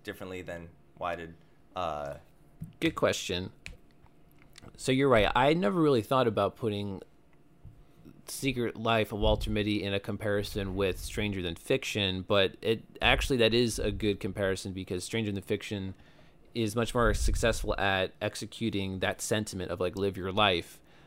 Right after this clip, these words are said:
Speaker 2: than The Secret Life of Walter Mitty. And I think bec-, there's a few reasons. One, the script to Stranger Than Fiction is a lot smarter. <clears throat> It's not as pandering as The Secret Life of Walter Mitty. It has a tighter story.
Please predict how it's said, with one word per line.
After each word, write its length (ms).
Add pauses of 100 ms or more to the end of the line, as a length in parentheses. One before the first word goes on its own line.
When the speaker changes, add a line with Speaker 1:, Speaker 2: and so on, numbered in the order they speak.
(180)
Speaker 2:
than 120
The 60
Secret 260
Life 200
of 80
Walter 260
Mitty. 340
And 120
I 80
think 580 (1040)
bec-, 260 (140)
there's 260
a 60
few 200
reasons. 320
One, 320
the 100
script 560
to 80
Stranger 320
Than 100
Fiction 320
is 80
a 60
lot 220
smarter. 480 (140)
<clears throat> 160
It's 460
not 140
as 100
pandering 600 (920)
as 360
The 140
Secret 280
Life 340
of 140
Walter 260
Mitty. 340 (880)
It 840 (180)
has 180
a 60
tighter 320
story. 720